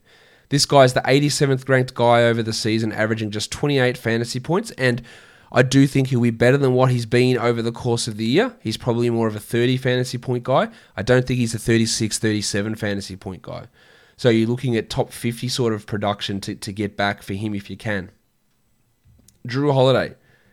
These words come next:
Devin Booker, who his managers are completely out on. The Thig Hogsman, Tobias Harris.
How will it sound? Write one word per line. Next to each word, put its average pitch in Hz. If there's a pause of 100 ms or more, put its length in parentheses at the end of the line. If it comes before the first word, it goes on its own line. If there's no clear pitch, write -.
(380)
Devin 120
Booker, 113 (960)
who 127
his 113
managers 113
are 98
completely 110
out 104
on. 85 (560)
The 107
Thig 135
Hogsman, 120 (320)
Tobias 110
Harris. 107